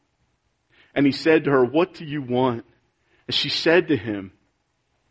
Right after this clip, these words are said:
"Say that these two sons of mine are to sit, one at your right hand and one at your left, in your kingdom." Most likely what's happening here is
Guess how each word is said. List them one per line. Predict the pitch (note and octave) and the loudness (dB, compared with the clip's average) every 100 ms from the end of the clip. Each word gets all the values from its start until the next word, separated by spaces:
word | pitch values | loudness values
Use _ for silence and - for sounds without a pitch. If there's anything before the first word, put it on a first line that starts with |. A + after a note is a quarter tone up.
| _ _ _ _ _ _ _ | _ _ _ _ _ _ _
"Say | - - G#3 | -8 2 2
that | G#3+ F#3 | 4 2
these | D#3+ D#3 - | 0 -10 -10
two | - D#3 | -8 -8
sons | - C#3+ C3+ C3 A#2 | -4 0 0 0 -6
of | G#2+ | -6
mine | A2 A2 A2+ | -4 -4 -4
are | G#2+ | -6
to | G#2 | -6
sit, | - - A#2 G2+ - _ _ _ - | -8 0 0 0 -8 _ _ _ -4
one | C3+ D3+ | 0 2
at | E3+ | 2
your | D3 B2+ | 0 0
right | B2+ B2 G#2+ | 2 2 0
hand | G#2+ G2+ G2 G2+ _ | -6 -8 -10 -14 _
and | A#2 A#2+ | -14 -6
one | A#2+ C3+ | -2 0
at | B2 | -2
your | A#2 A2 | -6 -2
left, | A2+ G#2+ F#2+ - _ _ _ _ _ _ _ _ _ _ - | 2 2 0 -12 _ _ _ _ _ _ _ _ _ _ -2
in | C3 | 0
your | A#2+ A2+ | 0 -4
kingdom." | - A2 F#2+ F#2 F#2+ _ _ _ _ _ - - _ _ _ _ _ _ _ _ _ _ - - _ _ _ _ _ _ _ _ | -8 -8 -8 -14 -20 _ _ _ _ _ -20 -20 _ _ _ _ _ _ _ _ _ _ -20 -20 _ _ _ _ _ _ _ _
Most | E3 E3 - | 2 4 4
likely | C3+ C3+ - A2 | 2 2 0 -2
what's | G#2+ A2 | 0 -4
happening | - A2+ A2+ A2+ G#2 | 0 0 0 -2 -8
here | G2+ G#2 G#2 | -6 -6 -4
is | G2+ G2 - - | -6 -6 -10 -12